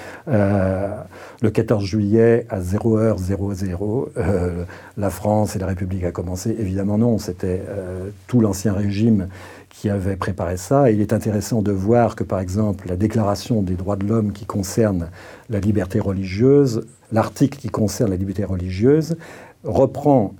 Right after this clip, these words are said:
ex-, euh, mot pour mot, dans sa rédaction exacte, en fait,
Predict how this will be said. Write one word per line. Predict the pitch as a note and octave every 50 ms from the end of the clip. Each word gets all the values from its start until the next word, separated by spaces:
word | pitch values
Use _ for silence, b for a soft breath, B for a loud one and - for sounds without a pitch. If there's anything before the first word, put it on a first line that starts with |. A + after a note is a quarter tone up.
| - _
ex-, | - C#3+ - - D3+ - _ -
euh, | G#2 F2+ F2+
mot | F2+ G#2 C#3 E3+ F3
pour | E3+ - - B2+ A2 A2
mot, | A2 A2 A#2+ D3+ D#3+
dans | C3 G#2
sa | - - G#2
rédaction | F2 - G#2 A#2 A2+ A2+ A2 - - B2 - -
exacte, | C3 A#2+ G#2 F#2+ F#2 C3 C#3 C#3 - - - - - _ _ _ _ _ _ _ _ -
en | G#2 F#2
fait, | - - C3 - -